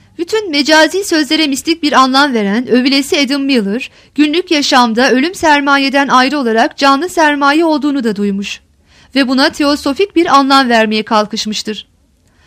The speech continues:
Kral Aselsan da bu konuda ona bir ders verebilirdi. "Malımın onda birini Tanrı'ya vereceğim. Hem canlı davar olarak hem de toprağın ölü meyveleri olarak." Para aynı öz içerisinde hep aynı biçimi korur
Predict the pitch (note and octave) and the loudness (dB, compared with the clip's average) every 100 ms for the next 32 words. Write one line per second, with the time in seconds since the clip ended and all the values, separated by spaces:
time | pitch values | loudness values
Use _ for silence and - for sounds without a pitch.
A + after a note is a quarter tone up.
0 | _ _ _ - F4 F#4+ G4+ D#4+ F#4 F#4+ | _ _ _ -8 2 4 4 2 2 0
1 | G4+ D4+ A3 G#3 A#3 D#4 - _ G4+ G4+ | 0 -2 0 0 2 0 -2 _ -8 0
2 | E4 B3 G#3 B3 D#4 - - C#4+ E4 D4+ | 0 0 2 2 2 -2 -4 -2 0 0
3 | C4+ C#4+ D4 A#3+ C#4 D4+ A3 G#3 F#3+ G#3+ | 2 2 2 0 0 0 0 -2 -2 -6
4 | G3+ _ _ _ _ _ _ _ - C#4 | -6 _ _ _ _ _ _ _ 0 2
5 | C#4+ C#4 G#4+ C#4+ D4 C#4 C4 B3 B3+ F4+ | 4 2 0 2 4 4 2 2 0 0
6 | E4+ D4+ C#4+ C#4 A3+ A3 G3+ G#3+ G3+ - | 0 2 2 2 2 2 2 -2 -2 -8
7 | _ _ _ - D4+ F4 C4 C4+ C4+ A#3+ | _ _ _ -2 0 2 4 4 4 4
8 | C4 B3+ B3+ G#3+ G#3 G#3 C#4+ D4+ C4 B3+ | 4 4 4 4 2 2 2 2 2 2
9 | C4 B3+ A#3 B3 D4+ F4 B3 A3+ G3+ G3+ | 2 0 2 2 2 2 2 4 2 2
10 | G3+ G3+ G3+ G3 G3+ G3+ - _ _ _ | 2 2 0 0 -2 -6 -14 _ _ _
11 | _ _ _ _ _ _ - E4 F#4 G#4 | _ _ _ _ _ _ 0 2 4 4
12 | E4+ G4+ G4+ F#4 F#4+ F4+ D#4 A#3+ A3+ A#3+ | 4 4 4 0 0 2 2 2 2 -2
13 | A#3 D4 E4+ - F4 F4 D4+ - C#4 - | 0 2 2 4 4 2 0 0 -2 -2
14 | A3 G3+ F#3+ | -4 -4 -8